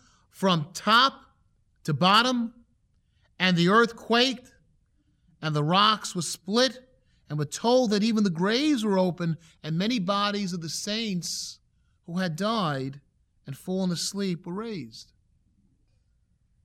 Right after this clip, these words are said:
Split apart. That veil is split apart. The barrier between us and God,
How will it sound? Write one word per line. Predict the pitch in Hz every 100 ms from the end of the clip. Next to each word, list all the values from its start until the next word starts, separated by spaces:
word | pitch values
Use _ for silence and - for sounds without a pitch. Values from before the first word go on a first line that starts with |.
| _ _ _ _ _ _ _
Split | - - 156 185
apart. | 180 196 185 135 -
That | 135
veil | 131 170 190 185
is | 151
split | - 180
apart. | 190 190 214 170 - _ _ _ _ _ _ _ _ _ _ _ _ _ _ _ _ _ _ _ _ _ _
The | 175 190 185 - _ _ _ -
barrier | 202 240 262 220 190 170
between | 175 151 202 202 202
us | 214 220 -
and | 208 190
God, | 196 220 190 120 101